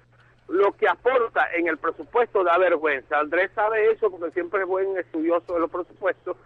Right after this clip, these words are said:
y sabe que, verdad, la cifra es irrisoria lo que aporta la minería. Porque aquí durante todos estos años, mientras hemos estado viendo es al petróleo,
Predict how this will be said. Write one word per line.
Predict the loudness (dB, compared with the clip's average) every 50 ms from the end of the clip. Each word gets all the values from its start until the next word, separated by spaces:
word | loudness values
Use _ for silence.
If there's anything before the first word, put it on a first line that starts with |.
| -20 -20 _ _ -8
y | -8 -8
sabe | -2 0 2 2 4 2 2
que, | 2 0
verdad, | 2 2 2 2 2
la | 2 0
cifra | -2 -4 -8 -6 -4 -4 -4
es | -2
irrisoria | 0 -2 0 -2 -2 -4 -2 0 2 4 4 4 2 2 0
lo | 0 -2
que | -4 -6
aporta | -8 -4 -4 -6 -2 0 0
la | 0 0
minería. | -2 -2 -6 -6 -6 -6 -8 -10 -10 -12 -20 -20 -20 _ _
Porque | -2 0 0 0 -2
aquí | -4 -4 0
durante | 2 4 4 4 2 2 0 -2 -2 -4 _ 0
todos | 2 4 4 6 4 4
estos | 2 2 -2 -2 0 2
años, | 2 2 2 0 -4 -8 -8 -6
mientras | -6 -6 -4 -2 -2 0 0
hemos | 0 0 -2 -4 -6
estado | -4 -2 0 2 2 2 2
viendo | 2 2 0 0 0 -2 -2
es | 0
al | -2 -2 -2
petróleo, | -4 -6 -2 2 4 4 4 2 0 -4 -6